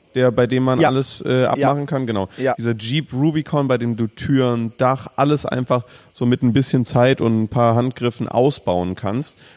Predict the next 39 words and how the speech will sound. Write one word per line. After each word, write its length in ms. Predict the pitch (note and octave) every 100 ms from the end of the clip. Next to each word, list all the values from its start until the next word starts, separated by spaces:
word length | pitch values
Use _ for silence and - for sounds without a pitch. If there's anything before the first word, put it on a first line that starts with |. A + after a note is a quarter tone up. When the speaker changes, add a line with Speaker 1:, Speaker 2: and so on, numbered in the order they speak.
| _
Speaker 1:
Und 80 | A#2+
dann 140 | A#2
fährst 280 | - C3 -
du 60 | B2+
quasi 420 | B2+ A#2+ A#2 A#2
nicht 220 | C3+ - -
in 160 | A2+
einem 120 | G#2+ G#2
Cabrio, 540 | G#2+ A#2 D3 D#3+ D#3+
aber 280 | - C3+ B2+ - -
du 60 | B2+
hast 140 | C3
einfach 300 | A2+ G#2+ F#2+
nichts 360 | G#2+ G2 - -
um 160 | G2+ F#2+
dich 100 | G#2
herum. 300 | F#2 F#2 F#2
So, 80 |
du 80 | G2
hast 100 | G2+
einfach 160 | A#2+ A2
keine 340 | - B2 G#2
Türen 380 | - B2 A2+ F#2+
mehr 240 | F2+ E2+
und 100 | F2
so. 200 | - A2 - - -
Das 140 | A2
wäre 140 | C#3 C3+
Speaker 2:
Jo. 40 |
Speaker 1:
bestimmt 260 | A#2+ C3 G#2+
auch 200 | A#2 A2+
ein 160 | A2
krankes 500 | - - A2 A2+ G#2+
Fahrzeug 480 | - G2 F#2 - F2+
so 100 | G2
für 160 | - F#2
Malle. 320 | F2 F#2 A2 - _ _ -
Aber, 500 | G2 G2 G2 F#2+ F#2
ähm, 500 | F#2 F#2 F#2 F#2+